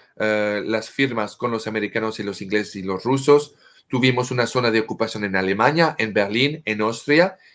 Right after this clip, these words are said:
y un, un ciento permanente de las Naciones Unidas, que nos da permisión de poner un veto por cualquier, eh, voto que pueda haber allá. Y unos años después, de acuerdo con Marie-Julie Janis,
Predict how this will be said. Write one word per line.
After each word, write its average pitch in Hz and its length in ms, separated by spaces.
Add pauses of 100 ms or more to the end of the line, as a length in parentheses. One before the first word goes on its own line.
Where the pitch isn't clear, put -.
(100)
y 123 120
un, 127 160 (220)
un 127 200
ciento 151 680 (300)
permanente 139 720
de 131 80
las 123 180
Naciones 113 420
Unidas, 101 560
que 113 100
nos 110 240
da 113 280
permisión 113 460
de 117 80
poner 107 260
un 98 140
veto 123 380 (200)
por 110 200
cualquier, 120 460
eh, 104 300
voto 113 280
que - 120
pueda 104 280
haber 95 200
allá. 87 340 (280)
Y 123 100
unos 139 220
años 139 180
después, 139 680
de 120 120
acuerdo 131 340
con 107 260
Marie-Julie 101 440
Janis, 113 360